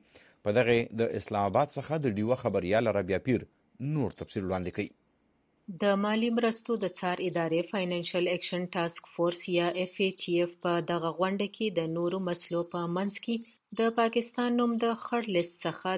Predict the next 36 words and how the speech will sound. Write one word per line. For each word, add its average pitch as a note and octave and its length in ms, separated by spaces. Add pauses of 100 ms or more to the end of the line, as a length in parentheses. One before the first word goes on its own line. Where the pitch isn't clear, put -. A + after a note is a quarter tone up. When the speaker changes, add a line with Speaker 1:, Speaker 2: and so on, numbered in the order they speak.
Speaker 2:
د E3+ 160
ویستو E3 340 (140)
یا F3 180
نه E3+ 160
ویستو F#3+ 400
په F#3 60 (140)
اړه E3 140 (120)
پریکړه F3 360 (120)
کولای E3+ 340 (140)
شي. F#3 160 (580)
د - 20 (180)
ستمبر E3+ 500
په E3+ 180
میاشت F#3 360
کې A3 100 (100)
د E3+ 220
اف E3+ 160
ای E3+ 40 (120)
ټی G3+ 160
اف G3+ 180
پنځلس F3 560
غړیزه F3 360 (120)
ډلې G#3 240 (100)
په F3 240
خاموشۍ F3 520 (100)
سره A3 320
د F3 180
پاکستان F3 520 (120)
سفر E3+ 300 (160)
کړی F3 320
و، F3 160 (440)
چې G3 160
د E3+ 100
ایکسپریس F#3 460 (100)
ټریبیون F3 460
ورځپاڼې F3 640